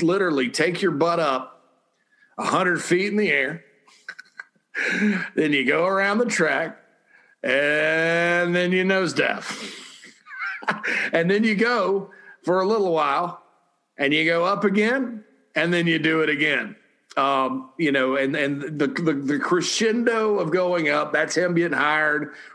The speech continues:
recruiting well, all that good stuff. And then, you know, when you're at the bottom of that first hill,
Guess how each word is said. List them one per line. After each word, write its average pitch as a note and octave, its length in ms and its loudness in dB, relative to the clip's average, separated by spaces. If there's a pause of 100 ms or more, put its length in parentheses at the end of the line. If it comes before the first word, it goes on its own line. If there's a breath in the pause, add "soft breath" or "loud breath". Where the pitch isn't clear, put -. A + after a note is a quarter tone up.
recruiting D3 580 0
well, C3 580 0 (280 loud breath)
all C#3+ 260 2
that C#3 240 0
good C3+ 160 0
stuff. B2 460 -2
And C#3 120 0
then, D3 340 0 (300 loud breath)
you F3 120 2
know, D3 240 0
when C#3 200 0
you're G3+ 160 2
at E3+ 60 -2
the E3 80 2
bottom F3+ 360 0
of D#3+ 80 0
that E3 220 0
first D#3+ 360 -2
hill, D#3 380 0